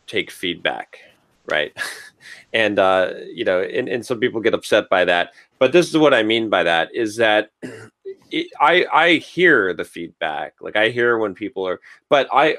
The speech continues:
ultimately make my own decision. And it's, it's irregardless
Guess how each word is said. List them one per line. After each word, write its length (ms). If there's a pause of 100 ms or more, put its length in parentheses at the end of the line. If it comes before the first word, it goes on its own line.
(100)
ultimately 1120
make 400
my 240
own 240
decision. 720 (240)
And 160
it's, 360
it's 420
irregardless 1000